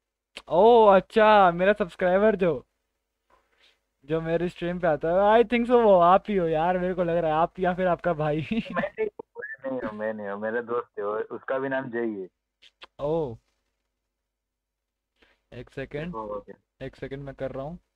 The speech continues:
Speaker 1: Uh, payment वाला method, payment method, redeem।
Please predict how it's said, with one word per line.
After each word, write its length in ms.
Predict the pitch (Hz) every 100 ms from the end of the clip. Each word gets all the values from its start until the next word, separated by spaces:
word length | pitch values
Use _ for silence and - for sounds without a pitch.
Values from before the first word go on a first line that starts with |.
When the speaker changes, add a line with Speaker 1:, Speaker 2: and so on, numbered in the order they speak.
| _ _
Speaker 1:
Uh, 580 | 135 131 127 127 131 131 127 _ _ _ _ _ _ _ _ _ _ _ _ _ _ _ _ _
payment 360 | 143 139 143 147 _ _ _ -
वाला 220 | 135 135
method, 460 | 127 117 - 139 147 _ -
payment 360 | 127 123 123
method, 400 | 127 123 - 143 147 _ _ _ _ _ _ _ _ _ _ _ _ _ _ _
redeem। 380 | - 120 120 107